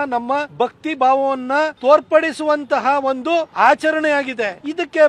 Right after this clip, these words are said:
ಬಾನು ಮುಷ್ತಾಕ್ ಅವರು ಸೂಕ್ತವಾದ ವ್ಯಕ್ತಿ ಆಗ್ತಾರಾ? ಅದು ಪ್ರಶ್ನೆಯಾಗಿದೆ. ಬಾನು ಮುಷ್ತಾಕ್ ಅವರಿಗೆ ಮುಂದಿನ ಸಾಹಿತ್ಯ ಸಮ್ಮೇಳನ ಏನಿದೆ, ಅಖಿಲ ಭಾರತ ಸಾಹಿತ್ಯ ಸಮ್ಮೇಳನ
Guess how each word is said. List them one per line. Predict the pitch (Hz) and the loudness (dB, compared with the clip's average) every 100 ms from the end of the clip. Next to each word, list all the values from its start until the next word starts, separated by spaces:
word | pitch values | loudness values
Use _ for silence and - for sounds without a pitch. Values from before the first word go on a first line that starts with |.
| 226 | 6
ಬಾನು | 233 302 | 4 4
ಮುಷ್ತಾಕ್ | 294 269 277 262 | -2 -4 -4 -2
ಅವರು | 247 254 | -4 -4
ಸೂಕ್ತವಾದ | 262 262 254 247 254 | -8 -10 -4 -2 0
ವ್ಯಕ್ತಿ | 233 208 240 | -2 -4 -2
ಆಗ್ತಾರಾ? | 226 214 - 202 202 196 175 - | -2 -2 -4 -2 0 0 -2 0
ಅದು | 285 320 | -2 -2
ಪ್ರಶ್ನೆಯಾಗಿದೆ. | 226 202 - 214 196 165 170 160 165 | -6 -10 -8 -8 -8 -10 -16 -18 0
ಬಾನು | 240 339 349 | 2 2 0
ಮುಷ್ತಾಕ್ | 320 - 302 277 | -4 -2 -2 0
ಅವರಿಗೆ | 262 247 285 | -2 -2 -4
ಮುಂದಿನ | 269 277 320 320 285 247 - - | -6 -8 -4 -2 -2 -4 -14 -2
ಸಾಹಿತ್ಯ | 233 311 311 | 0 0 -2
ಸಮ್ಮೇಳನ | 262 262 269 262 | -6 -4 -2 -4
ಏನಿದೆ, | 254 226 220 277 269 220 | -4 -4 -4 -4 -4 -2
ಅಖಿಲ | 233 302 302 | -2 2 2
ಭಾರತ | 269 262 254 233 277 285 - _ | 4 2 2 -2 -4 -4 -8 _
ಸಾಹಿತ್ಯ | 233 254 294 - 262 | 2 4 2 -6 -6
ಸಮ್ಮೇಳನ | 240 247 247 240 240 | -4 -4 -2 -2 -2